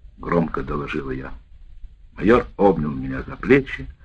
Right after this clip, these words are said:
и, поцеловав по-отцовски в лоб, сказал: «Ну, Чижик, большое тебе спасибо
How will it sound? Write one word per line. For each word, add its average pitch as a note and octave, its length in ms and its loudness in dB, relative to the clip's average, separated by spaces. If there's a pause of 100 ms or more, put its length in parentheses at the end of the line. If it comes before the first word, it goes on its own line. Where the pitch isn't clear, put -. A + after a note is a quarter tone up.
(260)
и, - 120 2
поцеловав F2 960 2
по-отцовски - 760 -2
в B1 160 -8
лоб, A2+ 280 4
сказал: - 600 -6 (1040)
«Ну, D#3+ 340 8
Чижик, B2 960 6
большое D#3+ 720 6
тебе C#3 280 6
спасибо G#2+ 800 4